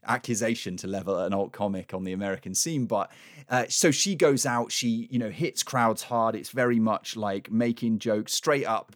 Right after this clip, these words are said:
from the beginning of the film. She's making jokes about menstruation and shitting and the combination of the two looking like a scene from Saving Private Ryan, I think she talks about at one point.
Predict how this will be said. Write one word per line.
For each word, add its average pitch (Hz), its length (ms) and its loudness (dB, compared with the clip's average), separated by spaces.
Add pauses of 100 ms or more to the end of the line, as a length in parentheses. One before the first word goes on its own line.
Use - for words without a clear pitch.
from 117 220 -2
the 110 60 -2
beginning 107 300 -4
of 98 60 -8
the 98 80 -10
film. 104 240 -6
She's 95 180 -10
making 107 300 -6
jokes 98 300 -6
about 92 240 -6
menstruation 101 800 -8
and 87 100 -14
shitting 92 640 -10
and 85 120 -20
the 85 60 -20
combination 101 560 -6
of 90 60 -10
the 95 80 -10
two 98 320 -2 (280)
looking 104 280 -4
like 95 160 -6
a 104 40 -6
scene 104 280 -2
from 95 160 -12
Saving 98 440 -2
Private 98 340 -2
Ryan, 98 400 -6
I 98 100 -12
think 104 180 -8
she - 120 -20
talks 120 280 -2
about 107 220 2
at 104 80 0
one 113 180 2
point. 139 280 -2